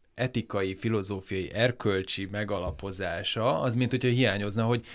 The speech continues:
igazándiból én miért foglalkozzak a jövővel, miért tegyek a, azért, hogy élhetőbb legyen a jövő generáció számára, illetve akár magam számára a következő évtizedek,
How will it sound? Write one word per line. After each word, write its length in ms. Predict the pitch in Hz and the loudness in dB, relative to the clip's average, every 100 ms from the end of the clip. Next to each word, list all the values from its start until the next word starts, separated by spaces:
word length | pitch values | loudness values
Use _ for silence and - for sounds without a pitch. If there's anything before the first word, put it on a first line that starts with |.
| - | -8
igazándiból 520 | 131 143 135 135 135 | -2 0 2 2 2
én 100 | 139 | 2
miért 360 | 143 143 110 - | 2 2 2 -2
foglalkozzak 1000 | 101 95 87 85 - 98 92 95 92 - | -8 -6 -4 -4 -4 -6 -4 -4 -4 -4
a 180 | 90 92 | -4 -2
jövővel, 560 | 95 95 104 110 113 | -4 -4 -2 0 2
miért 320 | 117 123 113 - | 4 4 2 0
tegyek 460 | 104 92 90 95 | -4 -2 -6 -6
a, 280 | 95 98 90 | -2 -2 -2
azért, 420 | - 104 104 92 - | -2 0 0 -4 -2
hogy 280 | 101 98 - - | -4 -4 -12 -6
élhetőbb 640 | 104 113 104 95 101 95 | 2 4 4 2 0 0
legyen 400 | 98 95 92 95 98 | 0 0 0 0 -2
a 60 | 95 | -2
jövő 280 | 107 92 95 | 0 0 -2
generáció 640 | 98 98 95 92 - 95 | -2 -4 -4 -6 -6 -8
számára, 680 | 92 101 98 98 104 110 - - - | -6 -4 -4 -2 0 -2 -4 -16 -14
illetve 380 | 95 90 - 98 | -8 -8 -4 -2
akár 500 | 101 - 85 95 - - - | -2 0 -2 -2 -6 -16 -12
magam 420 | 101 107 107 90 98 | -2 0 2 0 -4
számára 760 | - 92 95 92 98 101 101 - | -4 -4 -2 -4 -2 -2 -4 -10
a 160 | - 104 | -6 -2
következő 840 | - 98 98 - 107 95 95 92 | 0 0 -2 -2 -4 -2 -4 -4
évtizedek, 840 | - 107 - 127 120 120 127 139 | -2 -2 0 0 2 2 2 2